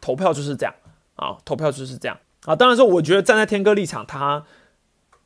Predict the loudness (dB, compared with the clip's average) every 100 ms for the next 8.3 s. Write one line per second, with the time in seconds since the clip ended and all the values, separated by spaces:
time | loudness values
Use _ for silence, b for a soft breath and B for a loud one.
0 | _ 2 2 4 -2 2 2 2 -4 -8
1 | -8 -6 -6 -6 -6 -6 -8 -12 -8 -10
2 | -10 _ _ _ _ _ -14 -10 -6 -2
3 | 0 0 -2 _ _ _ _ _ _ -6
4 | -2 -2 -6 _ _ _ _ _ _ _
5 | _ _ _ -10 -4 -4 -6 _ 2 4
6 | 4 4 2 2 -2 -6 -2 -2 -2 -2
7 | -2 -2 -10 -8 -6 -6 -8 -12 -14 -6
8 | -6 -6 -12